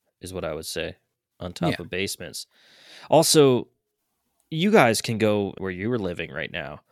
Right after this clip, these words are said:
Speaker 1: You can go see those half windows that you see kind of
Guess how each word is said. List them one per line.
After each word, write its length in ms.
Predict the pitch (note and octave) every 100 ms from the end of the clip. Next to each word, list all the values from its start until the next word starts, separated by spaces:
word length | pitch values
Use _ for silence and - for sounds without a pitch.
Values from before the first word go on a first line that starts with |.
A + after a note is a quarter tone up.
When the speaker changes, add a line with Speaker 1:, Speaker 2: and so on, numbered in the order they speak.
| _ _ _ _ _ _ _
Speaker 1:
You 380 | G2+ G2 G#2+ G#2
can 480 | A#2 G#2+ G#2+ G#2 G2
go 460 | G2+ G#2 G#2 G#2+ -
see 720 | - - C#3+ B2 D#2+ D#2+ - _ _ -
those 240 | G#2+ G#2 -
half 600 | - - G2+ - - -
windows 640 | A2 G#2 G2 F2+ D2 D2+
that 140 | - F2
you 80 |
see 260 | F#2+ - G2
kind 320 | - G2+ F2+
of 240 | E2+ -